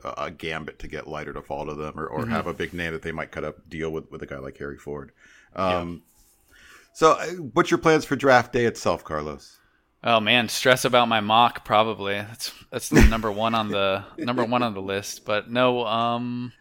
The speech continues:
Speaker 2: I don't know. I, I think this year's gonna be crazy. So I'm really just looking forward to seeing what happens, 'cause th-, this
Speaker 1: Are, are,
Speaker 2: year
Speaker 1: are you gonna be in Denver?
Speaker 2: Yeah, I'll be in Denver. I'm flying out tomorrow morning. I'll be on for the first night of the broadcast, so through
Speaker 1: And what,
Speaker 2: thirty-six
Speaker 1: okay.
Speaker 2: picks.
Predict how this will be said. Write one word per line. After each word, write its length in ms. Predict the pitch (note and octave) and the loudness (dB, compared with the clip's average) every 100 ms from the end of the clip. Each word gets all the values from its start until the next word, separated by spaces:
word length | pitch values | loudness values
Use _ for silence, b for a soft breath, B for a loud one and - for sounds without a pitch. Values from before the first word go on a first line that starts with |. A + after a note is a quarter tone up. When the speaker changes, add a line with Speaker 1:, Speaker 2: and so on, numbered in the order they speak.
| B B B B B B B - | B B B B B B B -2
Speaker 2:
I 80 | B2 | 6
don't 120 | D#3 | 10
know. 60 | |
I, 200 | C#3 B2 | 10 10
I 40 | C3+ | 6
think 180 | G#3+ E3+ | -2 -4
this 160 | E3 | -2
year's 140 | F3 D3+ | -2 -2
gonna 160 | D#3 | -2
be 80 | C#3+ | -4
crazy. 360 | B2+ B2+ C#3 G#2+ | 0 2 2 0
So 140 | - | -2
I'm 260 | B2 B2+ C#3+ | 2 2 0
really 220 | D#3 F3 | -2 -4
just 160 | B2+ A#2+ | -6 -6
looking 260 | C3 A#2+ | -6 -6
forward 400 | - A#2+ B2 A#2 | -4 -2 -2 -2
to 420 | - A#2+ A#2 A#2 A2+ | -8 -6 -4 -6 -8
seeing 280 | - A#2 B2+ | -4 -4 -2
what 100 | A2+ | 0
happens, 560 | A2 A#2+ A#2 F#2 F2+ | 0 0 -4 -10 -12
'cause 320 | - G#2+ - - | -12 -12 -14 -20
th-, 140 | G#2 G#2 | -20 -10
this 220 | A2 C3 C3 | -2 -2 2
Speaker 1:
Are, 80 | |
are, 40 | D#3 | 2
Speaker 2:
year 160 | B2 | 4
Speaker 1:
are 80 | C3 | 4
you 120 | C3+ | 4
gonna 140 | C#3+ C#3 | 4 4
be 140 | C#3 | 4
in 100 | C3+ | 4
Denver? 460 | C3+ C3+ E3 G#3+ _ _ - | 4 2 -2 -6 _ _ 4
Speaker 2:
Yeah, 180 | C3+ C3+ | 8 10
I'll 80 | |
be 100 | D3 | 8
in 80 | D#3+ | 2
Denver. 320 | C3+ C#3 C#3 | 0 0 -2
I'm 80 | C3+ | -2
flying 200 | - B2+ | -2 -2
out 140 | B2 - | -2 -4
tomorrow 220 | A#2 A2 | -4 -4
morning. 260 | A2 A2 | -4 -4
I'll 80 | G#2+ | -4
be 140 | G#2 A2 | -4 -4
on 140 | G#2+ | -4
for 120 | - | -6
the 60 | G#2 | -8
first 320 | - A#2 - | -4 -4 -4
night 80 | G2+ | -8
of 40 | |
the 80 | F#2+ | -8
broadcast, 460 | F#2+ F#2 F#2+ F2+ - | -8 -8 -6 -8 -8
so 140 | G2 | -12
through 160 | - A#2 | -4 0
Speaker 1:
And 160 | A#2 | 2
what, 160 | G2+ G2 | 2 2
Speaker 2:
thirty-six 240 | - G#2 | 0 0
Speaker 1:
okay. 40 | G#2 | 0
Speaker 2:
picks. 400 | F#2 - - | -6 -12 -18